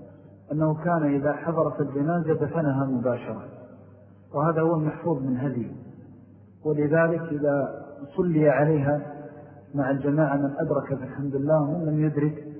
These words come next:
فلا حاجة إلى تأخير دفنها، لأن هذا من تأخير الجنازة لمصلحة الحي،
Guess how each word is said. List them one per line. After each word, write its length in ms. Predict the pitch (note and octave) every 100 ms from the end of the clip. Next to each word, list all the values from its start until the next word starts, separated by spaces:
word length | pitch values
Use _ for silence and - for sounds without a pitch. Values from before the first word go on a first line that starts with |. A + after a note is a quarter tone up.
| - - - -
فلا 200 | F3 F3+
حاجة 420 | E3 F#3+ E3+ D3+
إلى 220 | D3 D3 C#3
تأخير 360 | D3+ - E3+ D#3+ C3+
دفنها، 440 | D#3+ C#3+ A#2 G2+ - - - - - - - -
لأن 300 | B2 D3 D3
هذا 800 | C#3+ F3 F3 E3 F3+ F3 F3 D3
من 240 | C#3+ C#3+ -
تأخير 840 | D3 - E3+ E3+ F3+ F#3 F3+ - - - - - - -
الجنازة 680 | D3 C3+ D#3 D#3+ F3 E3 D#3+
لمصلحة 600 | D3+ D3+ F3 E3 C#3+ D3+ -
الحي، 340 | C3 - C3+